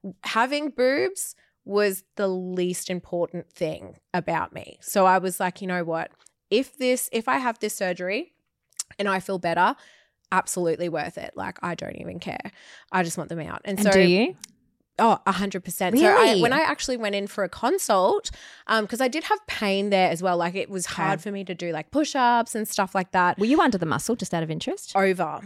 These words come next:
Speaker 1: the
Speaker 2: Oh,
Speaker 1: muscle.
Speaker 2: okay.
Speaker 1: Um, and I found, like, even with breastfeeding, there were things going on with them, and, like, they were just looking really tight too. I was
Speaker 2: Mm.
Speaker 1: like, "What's going on?" They, they just look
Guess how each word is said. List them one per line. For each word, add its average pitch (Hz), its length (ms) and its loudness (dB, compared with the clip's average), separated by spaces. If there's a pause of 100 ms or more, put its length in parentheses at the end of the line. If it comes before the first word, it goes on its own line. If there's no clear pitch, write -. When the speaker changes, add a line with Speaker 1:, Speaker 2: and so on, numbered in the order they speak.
Speaker 1:
the 214 180 -2
Speaker 2:
Oh, 196 60 -4
Speaker 1:
muscle. 160 600 -2
Speaker 2:
okay. 220 160 0
Speaker 1:
Um, 190 280 0
and 226 520 -2 (140)
I 214 140 -4
found, 220 360 -6
like, 202 180 -8
even 220 220 -10
with 208 200 -10
breastfeeding, 175 640 -4
there 175 100 -2
were 165 80 -4
things 175 400 -8
going 175 300 -2
on 170 400 -2
with 170 240 -8
them, 170 380 -4
and, 175 380 -4 (220)
like, 185 220 -2
they 185 100 0
were 226 80 -4
just 440 180 -2
looking 440 200 -2 (100)
really 226 340 -8
tight - 680 -6
too. 185 260 2
I 180 140 2
was 185 140 0
Speaker 2:
Mm. - 20 -2
Speaker 1:
like, 190 180 -2
"What's - 240 -16
going 381 340 -12
on?" 190 300 -4
They, 170 240 -8
they 190 140 -6
just 202 200 -10
look 180 180 -14